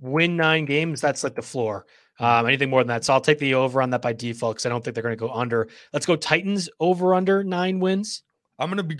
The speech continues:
Speaker 2: I'm gonna go over here as well. Um, you know, possibly one of the sleeper best offenses in the league. I just love all their weapons here,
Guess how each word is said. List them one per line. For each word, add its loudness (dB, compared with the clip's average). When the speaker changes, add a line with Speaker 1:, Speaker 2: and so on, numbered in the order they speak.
Speaker 2:
I'm -4
gonna -4
go 2
over -2
here -2
as -6
well. -2
Um, -2
you -8
know, -4
possibly -2
one -4
of -10
the -12
sleeper -6
best -6
offenses -6
in -10
the -12
league. -8
I -6
just -12
love -6
all -4
their -8
weapons -8
here, -10